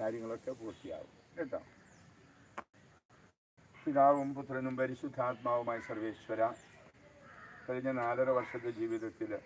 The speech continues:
ഏറെ ഹൃദയപൂർവ്വം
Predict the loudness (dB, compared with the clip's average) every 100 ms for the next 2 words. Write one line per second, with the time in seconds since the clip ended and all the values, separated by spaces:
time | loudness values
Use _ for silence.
0 | -12 -20 -20 -20 -14 -4 2 4 4 0
1 | -4 -20 -20 -20 -20 -20 -20 -16 -16 -16
2 | -20 -20 -6 -4 0 0 0 0 0 0
3 | -2